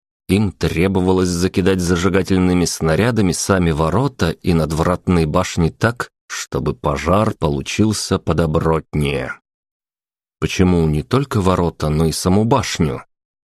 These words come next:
Так чтобы там находиться было нельзя и пытаться потушить ворота.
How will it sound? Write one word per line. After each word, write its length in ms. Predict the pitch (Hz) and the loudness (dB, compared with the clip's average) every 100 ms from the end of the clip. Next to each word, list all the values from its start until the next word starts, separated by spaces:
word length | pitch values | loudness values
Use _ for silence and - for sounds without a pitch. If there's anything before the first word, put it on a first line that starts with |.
| _ | _
Так 200 | - 85 | -6 -4
чтобы 520 | - - - 98 101 101 | -6 -8 -2 0 0 -2
там 300 | - 104 104 | 0 2 2
находиться 800 | 104 - 107 92 87 110 - 117 | 0 0 -2 0 0 0 -2 0
было 220 | 110 110 | 2 2
нельзя 600 | 110 110 110 104 113 73 - - | 2 2 0 0 0 -2 -8 -6
и 160 | 85 - | -4 -4
пытаться 560 | - 135 - 120 - - | -4 -4 -2 -4 -2 -4
потушить 540 | - 131 131 - 95 | -2 -2 -2 -2 -2
ворота. 680 | 92 110 123 123 - 62 - | 0 0 2 0 -2 -6 -8